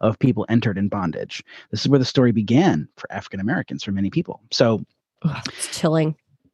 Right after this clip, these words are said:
Speaker 1: And for someone like Robert Gould Shaw, what that represented, Charleston, how impactful and important did it feel for him to be going into the, the belly of the beast here to make an impact with these colored troops? It's pretty,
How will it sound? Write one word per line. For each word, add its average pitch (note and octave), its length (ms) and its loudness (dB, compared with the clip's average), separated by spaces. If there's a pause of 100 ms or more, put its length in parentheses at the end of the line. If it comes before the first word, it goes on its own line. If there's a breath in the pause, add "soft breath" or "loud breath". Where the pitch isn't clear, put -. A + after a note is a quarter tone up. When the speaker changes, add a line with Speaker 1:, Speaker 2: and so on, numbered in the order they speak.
(120)
Speaker 1:
And E3 100 2
for F3 80 4
someone F3+ 240 4
like D#3 140 4
Robert C#3+ 240 6
Gould A#2+ 180 2
Shaw, D3 560 -6 (500)
what A2 300 -4
that A#2+ 180 -2
represented, A2 840 -6 (220)
Charleston, - 640 -2
how E3+ 580 4
impactful C3+ 680 2
and A#2 80 0
important A#2+ 520 0
did A2+ 80 -2
it - 80 -6
feel B2+ 180 2
for G#2 140 -6
him D#3+ 400 2 (320 loud breath)
to - 100 -8
be B2 80 4
going B2+ 440 4
into A#2+ 500 2
the, G#2+ 200 -2
the F#2+ 140 -4
belly A2 320 0
of G2+ 120 -6
the F#2+ 60 -10
beast C3+ 320 0
here C2+ 360 -8
to - 100 0
make A2+ 220 2
an A2 80 0
impact A#2+ 420 -2
with C#3+ 300 4
these A#2+ 240 2
colored F#2+ 320 -2
troops? - 440 -8 (440 loud breath)
It's C#3+ 120 4
pretty, D#3+ 440 2